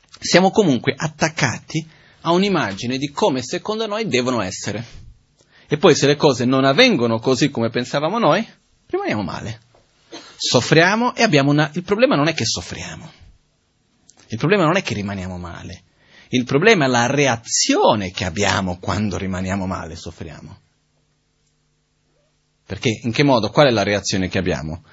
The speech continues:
Se le cose non sono come io pensavo che dovevano essere, è colpa di qualcuno. Mia di sicuro no. Perciò,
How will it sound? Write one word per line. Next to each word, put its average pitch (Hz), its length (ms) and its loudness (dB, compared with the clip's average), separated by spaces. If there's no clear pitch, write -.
Se - 160 2
le 139 100 4
cose 139 260 6
non 127 140 0
sono 123 260 4
come 127 260 2
io 127 140 4
pensavo 123 400 2
che 123 100 -2
dovevano 160 280 0
essere, 247 480 2
è 113 140 -6
colpa 113 360 0
di 98 120 0
qualcuno. 82 840 -2
Mia 104 260 2
di - 80 -4
sicuro - 320 -8
no. 87 180 -8
Perciò, 151 360 4